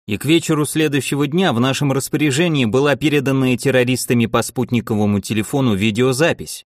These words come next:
Генерал тактично умолк, давая понять, какое ужасное впечатление произвела на него запись расправы с девочкой,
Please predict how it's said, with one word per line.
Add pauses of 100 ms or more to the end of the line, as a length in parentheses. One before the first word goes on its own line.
(120)
Генерал
тактично
умолк,
давая
понять,
какое
ужасное
впечатление
произвела
на
него
запись
расправы
с
девочкой,